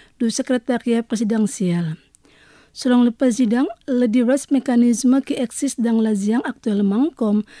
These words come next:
l'asean plus trois, le Forum régional de l'asean et le sommet de l'Asie de l'Est, E A S, n'a pas encore garanti pleinement la paix dans la région. Par conséquent, l'architecture de sécurité pourrait atteindre l'objectif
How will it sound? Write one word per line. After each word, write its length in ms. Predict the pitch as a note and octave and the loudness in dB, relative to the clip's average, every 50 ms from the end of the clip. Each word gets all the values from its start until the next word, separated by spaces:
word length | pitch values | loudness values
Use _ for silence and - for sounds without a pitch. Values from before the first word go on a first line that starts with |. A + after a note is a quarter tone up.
| - - _ - | -20 -20 _ -4
l'asean 540 | B3 A3+ A3+ A3+ A3 G3 G3 A3+ A3 A3 A3 | 0 2 2 2 2 2 2 2 2 2 0
plus 340 | G#3+ - - A#3+ A3 - - | 0 -2 -2 -2 -2 -2 -4
trois, 400 | - - - A#3 A3 G#3+ A3 D4+ G#4 _ - - - - _ - | -10 -6 -4 -2 0 0 -2 -2 -4 _ -18 -20 -20 -20 _ -2
le 160 | B3+ A#3 A#3+ | 0 0 0
Forum 400 | A3+ - B3+ A#3+ A3+ C4 A3+ A3+ | 2 0 0 0 2 2 2 2
régional 500 | A3+ A3 A#3 A#3 G#3 G#3 G#3+ A3+ A3 G#3+ | 2 2 2 0 2 0 0 0 0 0
de 80 | F#3+ G#3 | 0 0
l'asean 460 | G#3+ A3 G#3+ G#3 F#3+ G3+ G#3 A3 C4+ - _ _ - | 0 0 0 0 0 0 0 0 0 -2 _ _ -4
et 100 | C#4 A#3+ | -2 0
le 120 | A3+ A3 | 2 0
sommet 460 | G#3 - - B3+ A3+ A3+ A3+ A3+ A#3 | 0 0 0 0 2 2 2 2 2
de 120 | A3 G#3 G#3+ | 2 0 0
l'Asie 400 | A3 G#3+ G#3+ G3+ F#3 F#3 A3 G#3 | 0 0 0 0 0 -2 -2 -2
de 120 | F#3 G3+ | -2 -2
l'Est, 260 | G3+ B3 D4+ - - _ _ - - | -2 -2 -2 -4 -6 _ _ -8 -6
E 120 | A#3+ A#3+ - - | -4 -4 -4 -6
A 220 | - A3+ A3+ - - | -8 -8 -8 -8 -8
S, 280 | - B3 D4 D#4+ - - - - - - _ _ _ - | -4 -4 -4 -4 -6 -14 -20 -20 -20 -20 _ _ _ 2
n'a 180 | A3+ A#3+ A#3+ A#3 | 2 2 2 0
pas 400 | - - B3+ B3+ A#3+ G3+ A#3 B3 | -2 -2 -2 0 0 0 0 0
encore 400 | B3 B3+ B3 - - A#3+ A#3 A3+ _ | 0 0 0 0 0 -2 -2 -2 _
garanti 640 | - B3+ A#3+ G#3+ B3+ C4 B3+ B3+ A3+ - C#4 C#4 D4 | -6 -4 -4 -2 0 2 2 2 0 0 0 0 0
pleinement 640 | C4+ _ - A#3+ A3+ A3+ A3+ A3+ A3 A3+ A#3+ C4 C4 | -2 _ -4 -2 0 2 2 2 2 2 2 0 0
la 220 | A#3+ A3 A3 A3 G#3 | 0 0 0 -2 -4
paix 300 | _ - - A#3 A#3+ A3 | _ -4 -2 -2 0 0
dans 240 | G3+ A3 G#3 G#3 | 0 -2 0 0
la 160 | G#3 G#3 G#3 G3 | 0 -2 -2 -2
région. 480 | A#3 A3+ G#3+ F#3 F3 F#3 F3+ F3 E3+ E3+ E3+ E3+ - _ _ _ _ _ - - - _ _ - | -2 -2 -2 0 0 0 0 0 0 -2 -4 -8 -10 _ _ _ _ _ -20 -20 -20 _ _ -8
Par 120 | - G#3 | -8 -4
conséquent, 560 | - A3 G#3+ G3+ - A3 G3+ - A3+ A3 C4 F#4 - - - - - _ - | 0 0 0 0 0 -2 -4 -2 0 0 0 -2 -2 -8 -20 -20 -20 _ -4
l'architecture 840 | A#3+ G#3+ G3+ G3 - B3 A3+ - B3+ A3+ - _ - B3+ A#3 A3+ - | -2 -2 -2 -2 -4 -4 -4 -2 -4 -4 -4 _ -2 -2 -2 0 0
de 120 | G#3+ G#3+ | -2 -2
sécurité 600 | G3+ - - - - A#3+ A3+ - - B3 A#3 A#3+ | -2 -4 -6 -4 -4 -4 -4 -4 -4 -2 -2 -2
pourrait 400 | A#3+ _ - C4+ A#3+ A3+ G#3+ - | -2 _ -4 0 0 0 0 -2
atteindre 640 | A#3+ - B3+ A3+ - B3 A3+ A3 G#3+ G3+ - A#3+ A3+ | -4 -4 -4 -4 -2 0 2 2 2 0 -2 -4 -4
l'objectif 560 | A3 G#3+ F#3+ F3+ - A3+ - _ - A#3 G#3+ | -2 -2 -4 -4 -4 -6 -6 _ -4 -4 -4